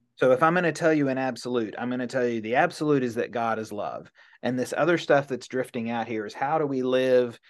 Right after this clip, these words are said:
that love out in the world, right? And, but if you, if you have any doubts and you need something to hold on to, bam, blam, that's it.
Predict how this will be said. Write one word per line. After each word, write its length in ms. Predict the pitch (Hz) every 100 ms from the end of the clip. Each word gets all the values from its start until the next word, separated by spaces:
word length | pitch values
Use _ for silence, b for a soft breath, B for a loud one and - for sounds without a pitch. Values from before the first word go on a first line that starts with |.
| b -
that 160 | 110
love 280 | 123 120 117
out 200 | 117 110
in 60 | 110
the 80 | 104
world, 480 | 107 95 82 80 - _ -
right? 360 | 104 104 - _
And, 260 | 110 107 80 135
but 220 | 120 113 _ -
if 220 | 123 123
you, 260 | 120 120 -
if 140 | 131 123
you 100 | 120
have 200 | 170 190
any 160 | 170 117
doubts 480 | 131 127 95 -
and 120 | 117 110
you 120 | 110
need 200 | 127 123
something 300 | 135 120 110
to 80 | 107
hold 200 | 120 113
on 200 | 117 113
to, 200 | 101 90 85
bam, 160 | 120 117 _ _
blam, 400 | 117 143 120 87
that's 260 | 107 147 -
it. 320 | 127 - -